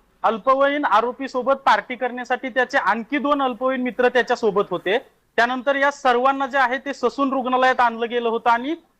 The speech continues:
अल्पवयीन आरोपी सोबत त्याचे दोन मित्र जे आहेत, त्यांच्या सर्वांच्या रक्ताच्या नमुने जे आहेत, ते ससून रुग्णालयात घेतल्याचं ससून रुग्णालय प्रशासनाकडून सांगण्यात आलं होतं.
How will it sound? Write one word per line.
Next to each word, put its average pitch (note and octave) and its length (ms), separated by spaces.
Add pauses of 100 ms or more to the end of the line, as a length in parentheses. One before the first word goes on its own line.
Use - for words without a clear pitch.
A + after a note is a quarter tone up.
अल्पवयीन C#4 560
आरोपी A#3+ 380
सोबत C4 280 (100)
त्याचे C4 220
दोन C4 240
मित्र B3+ 280
जे B3+ 120
आहेत, B3+ 200
त्यांच्या C4 340
सर्वांच्या C4+ 640
रक्ताच्या C4 500
नमुने B3+ 440
जे C4+ 100
आहेत, B3 180
ते B3+ 240 (360)
ससून C#4+ 380
रुग्णालयात C#4 440
घेतल्याचं B3+ 480
ससून B3+ 340
रुग्णालय B3+ 360
प्रशासनाकडून A#3+ 720
सांगण्यात G#3+ 380
आलं G#3+ 160
होतं. G3+ 260